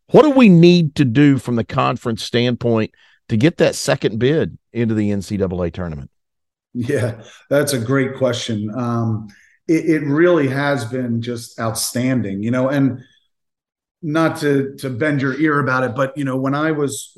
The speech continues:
Speaker 2: looking to go to V M I, my former boss, Ed DeChellis, was at, uh, E T S U back in the day prior to going to Penn State. So he's familiar with the Southern Conference. And,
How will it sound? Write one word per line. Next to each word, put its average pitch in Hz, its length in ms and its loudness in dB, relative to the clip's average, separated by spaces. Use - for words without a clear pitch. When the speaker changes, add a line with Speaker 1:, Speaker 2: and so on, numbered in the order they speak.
Speaker 2:
looking 151 440 0
to 139 80 2
go 131 160 2
to 131 80 2
V 123 240 -2
M 127 160 -2
I, 131 240 -2
my 127 180 -4
former 147 520 -2
boss, 135 420 0
Ed 127 140 -4
DeChellis, 123 640 -2
was 117 300 -4
at, 120 420 -4
uh, 117 500 -2
E 147 140 -4
T 139 180 -6
S 120 180 -4
U 131 180 -2
back 120 300 -6
in 117 60 -4
the 110 80 -4
day 104 300 -4
prior 120 260 -2
to 113 80 -2
going 117 160 -4
to 107 60 -4
Penn 110 220 -6
State. 113 420 -4
So 147 140 -2
he's 135 140 0
familiar 160 300 2
with 143 100 0
the 127 60 -6
Southern 123 340 -2
Conference. 117 500 -6
And, 117 200 -4